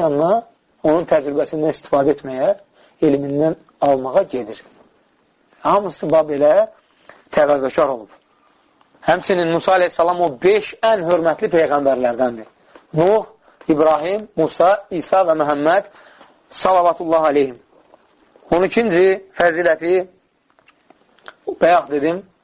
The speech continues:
altıncı səmadadır. Adəm əleyhissalam birinci səmadadır. Və s. peyğəmbərlər iki, üç, dörd, beş. Musa əleyhissalam isə altıncı səmadadır. Həmçinin Allah Taala ona verdiyi o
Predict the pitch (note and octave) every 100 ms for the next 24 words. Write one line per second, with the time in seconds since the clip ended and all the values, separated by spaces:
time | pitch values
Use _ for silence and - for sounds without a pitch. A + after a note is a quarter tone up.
0 | _ _ _ - E3+ E3 - E3 F3+ G3
1 | D#3 C#3+ C#3 C3+ A2 - _ _ _ _
2 | _ _ _ _ C3+ D3 G#3 F3 E3+ D#3+
3 | D#3 G3+ D#3 B2+ - B2+ B2 B2 A2+ G#2+
4 | _ _ _ _ _ _ _ _ _ _
5 | _ - C#3 G3+ G3 F3 E3 D3+ D3 D3
6 | E3 D3+ - D#3+ D#3 D3+ - D#3 - D#3+
7 | D3 - - _ - D#3+ - G#3 G3 E3+
8 | E3+ F3 F3+ - F3 - - D#3 C#3+ D3+
9 | D3+ D#3+ C3 A2+ A2 - - - - _
10 | _ _ _ - - _ - E3+ G3 G3+
11 | F3 C#3 A2+ _ _ _ _ _ _ D#3
12 | D3+ E3 F3 E3 G3 F#3 F#3+ F3 E3 D3
13 | F3+ D#3+ E3+